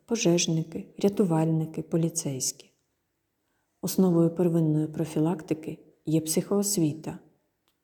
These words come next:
яка охоплює навички реакції на стрес, методи зниження тривоги, релаксацію, стратегію подолання труднощів,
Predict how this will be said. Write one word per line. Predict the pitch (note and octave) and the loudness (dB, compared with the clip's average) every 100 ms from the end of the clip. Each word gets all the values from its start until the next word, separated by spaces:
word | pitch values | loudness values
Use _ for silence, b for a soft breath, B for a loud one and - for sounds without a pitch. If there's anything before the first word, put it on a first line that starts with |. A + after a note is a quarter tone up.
| _ _ _ _ | _ _ _ _
яка | E3+ F3+ A#3+ C4+ C4 - | -2 0 2 0 -2 -10
охоплює | G#3+ - D3+ - C#3+ C3+ F#3+ - _ _ _ _ _ _ _ _ _ | -4 0 0 0 -6 -8 -14 -20 _ _ _ _ _ _ _ _ _
навички | E3 E3 E3 E3 - A3 | 0 2 2 0 -2 0
реакції | F3 D3+ D#3 - D#3 | 2 2 -2 -2 0
на | D3 | 0
стрес, | C#3 - D3+ D3 - - _ _ _ _ _ _ _ _ _ _ - | -2 -6 -6 -4 -8 -12 _ _ _ _ _ _ _ _ _ _ -2
методи | G3 - F3 E3+ | -2 2 4 4
зниження | D#3+ E3+ E3+ D#3 D3+ | 4 2 2 2 0
тривоги, | D3+ F3+ D3 D3 D3 E3+ - - _ _ _ _ _ _ _ _ _ _ _ _ _ _ - | 2 2 2 0 -2 -6 -10 -18 _ _ _ _ _ _ _ _ _ _ _ _ _ _ 0
релаксацію, | G3+ B3 B3 - D#3 D#3 - F3 F3+ - - _ _ _ _ _ _ _ _ _ | 2 2 2 2 2 2 2 2 0 -6 -16 _ _ _ _ _ _ _ _ _
стратегію | - - G3+ G3+ C#4+ F#3 F3 | -20 -4 2 4 6 6 4
подолання | F3 F3 F3 F3+ D#3+ | 4 6 6 4 2
труднощів, | D#3 F3+ D3+ D#3 D#3+ - - F#3 | 0 -2 -2 -2 -2 -4 -4 -6